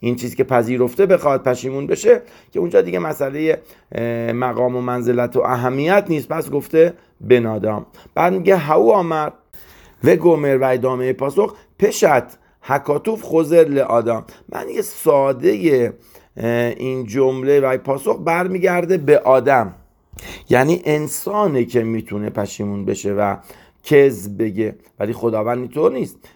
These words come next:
به افشال پرشو و می‌شه این رو پیروشش کرد بر اقدش باروخو الزهدرق بر این ترتیب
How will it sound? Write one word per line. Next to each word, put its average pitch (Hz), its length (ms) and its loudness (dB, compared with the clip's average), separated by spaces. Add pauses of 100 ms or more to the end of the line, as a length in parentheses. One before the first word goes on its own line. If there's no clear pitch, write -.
(100)
به 117 120 -2
افشال 107 440 -2
پرشو 107 520 -4
و 107 120 -4
می‌شه 107 240 -8
این 110 140 -6
رو 107 80 -2
پیروشش 110 480 -6
کرد 139 240 0
بر 110 240 0
اقدش 104 340 -4
باروخو 117 840 0 (600)
الزهدرق 110 920 0
بر 101 220 -2
این 120 160 -2
ترتیب 110 720 -2